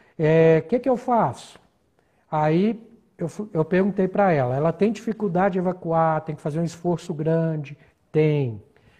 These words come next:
Então, vocês têm que pensar muito nas obstruções de saída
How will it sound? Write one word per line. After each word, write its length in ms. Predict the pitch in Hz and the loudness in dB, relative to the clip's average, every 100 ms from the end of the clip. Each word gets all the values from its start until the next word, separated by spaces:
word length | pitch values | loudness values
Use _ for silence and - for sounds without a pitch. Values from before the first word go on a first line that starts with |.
| _ | _
Então, 220 | - 180 | 0 0
vocês 420 | 170 156 - 196 196 | 2 -2 -2 -2 -2
têm 180 | 202 | -4
que 80 | 190 | -4
pensar 460 | 202 180 - 214 220 | -4 -4 -2 -2 -2
muito 640 | 175 185 233 208 - 117 - _ _ | 0 0 0 0 -4 -12 -14 _ _
nas 240 | 143 139 127 | -8 -4 2
obstruções 920 | 220 202 226 - 208 180 - 185 208 | 2 2 -2 -4 -4 -4 -2 -2 0
de 140 | 185 214 | -2 -6
saída 880 | - 233 208 170 175 127 123 107 | -6 -4 -2 0 -2 -4 -8 -8